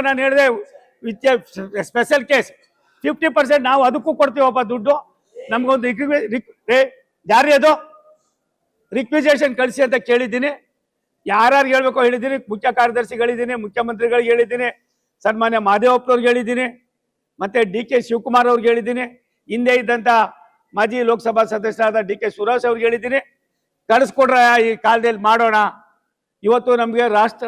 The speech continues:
ರಾ-, ಭಾರತ ಸರ್ಕಾರ, ಸನ್ಮಾನ್ಯ ಪ್ರಧಾನಮಂತ್ರಿ ನರೇಂದ್ರ ಮೋದಿ ಅವರು ಇಲ್ಲಿವರೆಗೂ ಮೂವತ್ತೈದು, ಮೂವತ್ತಾರು ವರ್ಷದಿಂದ ನೆನೆಗುದಿಗೆ ಬಿದ್ದಂಥ ಸುಮಾರು ನಲವತ್ತ ಒಂಬತ್ತು ಸಾವಿರ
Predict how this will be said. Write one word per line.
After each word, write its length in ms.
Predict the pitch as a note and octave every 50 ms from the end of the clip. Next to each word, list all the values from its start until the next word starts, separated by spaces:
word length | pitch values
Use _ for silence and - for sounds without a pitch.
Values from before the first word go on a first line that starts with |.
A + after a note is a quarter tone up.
| G#3+ G3+
ರಾ-, 120 | G#3 G3+ F#3
ಭಾರತ 180 | G#3 A#3 A#3+ - - A#3
ಸರ್ಕಾರ, 280 | A3 G#3 A#3+ A3+ A3+ G#3 E3 B2+ - _ _ _ _ _ _ _ _ _ _ _ _ -
ಸನ್ಮಾನ್ಯ 340 | G3 G#3+ A#3+ B3 B3 B3 A#3 A3
ಪ್ರಧಾನಮಂತ್ರಿ 500 | G#3+ A3 G#3+ B3 B3 B3 B3 A3+ A#3+ A#3 A3 G#3+
ನರೇಂದ್ರ 320 | G#3+ A3+ B3 B3+ A3+ A#3+
ಮೋದಿ 260 | A#3 A3 A#3 A3+ A#3 A#3
ಅವರು 180 | A3+ A#3 B3+ A#3+ G#3 F#3 - - _ _ _ _ _ _ _ -
ಇಲ್ಲಿವರೆಗೂ 500 | G#3+ A3+ B3+ C#4 C#4 C4+ C4+ C#4 A#3+ A3 D#3+ - _ _ _ _ - G#3+
ಮೂವತ್ತೈದು, 560 | B3 B3+ C4 C4 C4 - - A#3+ B3+ A#3 B3 A#3 A3+
ಮೂವತ್ತಾರು 440 | A#3 B3 A#3+ - - A#3 A3+ A3+ A3+
ವರ್ಷದಿಂದ 480 | A3 A3 G3 - A#3+ A#3 A3+ A3 A3+ A#3 A3 G3 - _ _ _ _ _ _ _ -
ನೆನೆಗುದಿಗೆ 520 | F3 G#3 B3 C4+ B3 C4 C4+ G#3+ A#3+ C4 A#3+ F#3+
ಬಿದ್ದಂಥ 340 | G#3+ G3+ F#3 A#3 A3+ G3+ B3+ C#4 D4+ C#4+ - _ _ _ _ _ _ _ _ _ _
ಸುಮಾರು 320 | - A3 A#3 A#3+ A#3 A#3+ A#3 G#3+ G3 G3+
ನಲವತ್ತ 460 | A3 A#3+ B3+ C4 C4 B3 B3+ - - B3+ A#3+ A3 G#3+
ಒಂಬತ್ತು 400 | A3 A#3 B3 B3 A#3+ B3 - B3 A3+ - -
ಸಾವಿರ 340 | - G#3 A3+ A#3+ B3 B3+ B3